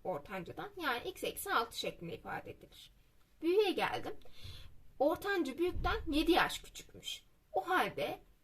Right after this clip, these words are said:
büyük ortancadan yedi yaş daha büyük olacak. Yani x artı yedi şeklinde ifade ederim onu da. Bakın yedi yaş daha büyük.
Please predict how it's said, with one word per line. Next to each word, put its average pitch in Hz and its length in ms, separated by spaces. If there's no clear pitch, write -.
büyük 359 340
ortancadan 311 720
yedi 330 220
yaş - 320
daha 294 280
büyük 180 240
olacak. - 460
Yani 330 380
x - 240
artı 302 280
yedi 330 140
şeklinde 214 380
ifade 185 340
ederim 160 320
onu 127 160
da. 147 160
Bakın - 220
yedi 277 160
yaş - 260
daha 302 260
büyük. - 300